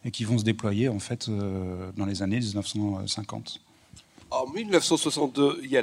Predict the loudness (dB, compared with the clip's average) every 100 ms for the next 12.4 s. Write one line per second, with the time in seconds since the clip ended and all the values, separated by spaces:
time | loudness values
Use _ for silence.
0 | 2 2 4 2 0 0 2 0 0 0
1 | 0 0 0 2 2 0 0 2 2 2
2 | 2 0 0 2 2 2 2 2 -2 -2
3 | -2 -2 -4 -2 -4 -2 -2 -4 -6 0
4 | 0 -2 -6 -2 -2 -4 -8 -6 -8 -8
5 | -14 -12 -10 -10 -10 -8 -8 -4 -4 0
6 | -2 -2 0 2 2 -2 0 -2 -4 -6
7 | -8 -8 -12 -12 -8 -6 -2 -4 -4 -6
8 | -6 -8 -4 -4 -4 -6 -6 -20 -20 -4
9 | 2 4 2 0 -2 -2 -2 -6 2 4
10 | 6 4 6 4 4 0 -2 -4 -20 _
11 | 0 2 2 0 0 0 2 4 4 2
12 | -6 -6 -10 -12